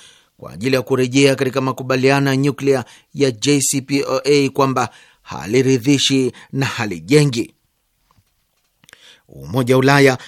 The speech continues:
ukiwa mratibu wa mazungumzo ya J C P O A, tarehe nane Agosti uliwasilisha kile ulichokitaja kuwa matini ya mwisho wa makubaliano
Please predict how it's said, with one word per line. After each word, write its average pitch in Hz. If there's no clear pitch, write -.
ukiwa 82
mratibu 131
wa 135
mazungumzo 135
ya 131
J 127
C 131
P 135
O 127
A, 104
tarehe 73
nane 135
Agosti 139
uliwasilisha 127
kile 139
ulichokitaja 135
kuwa -
matini 135
ya 131
mwisho 139
wa 131
makubaliano 135